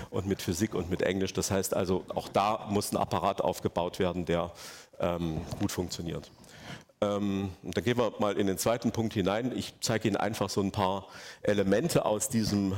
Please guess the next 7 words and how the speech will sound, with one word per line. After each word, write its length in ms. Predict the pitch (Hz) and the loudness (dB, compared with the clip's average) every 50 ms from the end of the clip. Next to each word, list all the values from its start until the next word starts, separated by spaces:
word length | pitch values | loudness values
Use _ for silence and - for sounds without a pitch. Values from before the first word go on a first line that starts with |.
| 113 - | 0 0
äh, 240 | 90 95 95 92 87 | 0 0 2 0 0
Buch, 400 | - 113 117 135 151 131 - - | 0 0 2 2 0 -2 0 0
ja, 220 | 101 98 104 104 | 2 2 2 0
dieses, 540 | - - 110 95 92 87 - - - - - | 0 0 0 0 2 0 0 0 0 -2 -2
also 240 | - 95 87 95 92 | -2 0 0 0 0
Film, 460 | - - - - 120 123 127 117 113 - | 0 0 2 2 4 4 4 2 0 0
Video. 600 | 101 87 104 120 135 139 127 113 110 107 101 | -4 -2 -2 0 4 4 4 4 4 0 -2